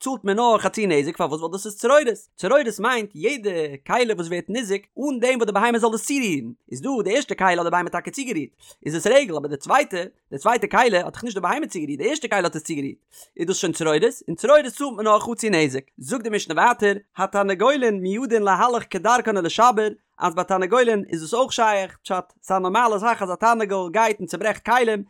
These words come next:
אין מילא טאמער א תרנגול, ער געגאנגען און צעבראכן א כלי, ער דאס א טלדע פון רגל, ער דארף צאלן נזק שלם. אבער, זאגט די משנה, הוי דליל כושע ברגליו,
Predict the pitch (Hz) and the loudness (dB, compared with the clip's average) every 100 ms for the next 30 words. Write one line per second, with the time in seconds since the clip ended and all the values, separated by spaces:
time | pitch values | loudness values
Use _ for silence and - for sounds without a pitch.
0 | _ - 185 240 214 208 233 202 180 233 | _ 0 4 4 4 2 4 4 4 2
1 | 220 190 185 156 143 - 165 165 233 220 | 2 -2 -2 -4 -10 -8 -6 0 0 0
2 | 180 175 202 220 185 175 220 214 185 139 | -4 -4 -2 -2 -2 2 2 2 0 -4
3 | - - - 180 170 170 240 214 175 185 | -10 -12 -4 -2 -2 0 0 0 0 0
4 | 247 202 180 143 - - 170 175 - 247 | 0 0 0 -2 -6 -4 2 2 2 -4
5 | 214 214 202 - 156 131 143 - - 160 | 0 0 0 -4 -4 -4 -6 -10 2 6
6 | 220 202 175 170 175 185 - 180 175 175 | 6 4 0 -4 -6 -6 -4 -4 -4 -8
7 | _ - 185 180 156 175 233 233 - 190 | _ -2 2 2 0 0 2 2 -4 -8
8 | - 175 175 214 202 180 175 | -6 -2 2 2 4 2 2